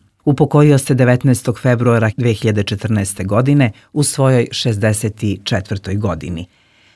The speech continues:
Ljubica je rođena dvadeset devetog januara hiljadu devetsto osamdeset osme godine u Beogradu, nosi ime po svojoj baki, po ocu Ljubici,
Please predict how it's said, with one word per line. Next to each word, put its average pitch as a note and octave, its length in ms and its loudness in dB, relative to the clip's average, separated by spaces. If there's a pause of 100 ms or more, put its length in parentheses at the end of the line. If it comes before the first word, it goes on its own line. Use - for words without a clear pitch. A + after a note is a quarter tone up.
Ljubica A3+ 400 2
je D#3+ 60 2
rođena F3 360 2
dvadeset C3 500 -2
devetog A#2 480 0
januara B2+ 400 4
hiljadu A2 260 0
devetsto A2+ 340 -2 (180)
osamdeset G2+ 640 -4 (100)
osme G#2 360 0
godine G#2 380 -2
u F#2 40 -4
Beogradu, A#2 640 0 (300)
nosi D#3+ 340 2
ime D#3+ 160 4
po B2+ 120 -2
svojoj G#2+ 260 -2
baki, C3 480 0
po A#2 160 -4
ocu A#2+ 600 0
Ljubici, A#2 680 0